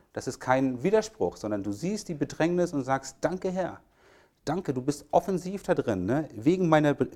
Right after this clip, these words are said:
äh, wegen meiner Betrübnis mei-, meiner Seele. Ich will dich loben wegen derer, die leben und für alles, worin mein Geist lebt.“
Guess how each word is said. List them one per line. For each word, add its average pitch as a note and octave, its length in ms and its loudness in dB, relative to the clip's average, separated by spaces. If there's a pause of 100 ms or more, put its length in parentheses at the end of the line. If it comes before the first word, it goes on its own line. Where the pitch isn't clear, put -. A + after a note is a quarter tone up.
(100)
äh, B2 180 2 (540)
wegen E3+ 340 8
meiner D3 200 6
Betrübnis C#3 680 2 (260)
mei-, B2+ 160 2
meiner C3 260 6
Seele. A2 380 2 (320)
Ich - 220 -6
will C#3+ 100 8
dich C#3 160 2
loben D#3+ 560 6
wegen C3+ 240 6
derer, D3+ 320 8
die A#2 140 -2
leben C3+ 480 4
und B2 200 -4
für - 200 0
alles, D3 320 4
worin B2 240 2
mein B2 180 0
Geist B2 300 -2
lebt.“ G#2+ 340 -6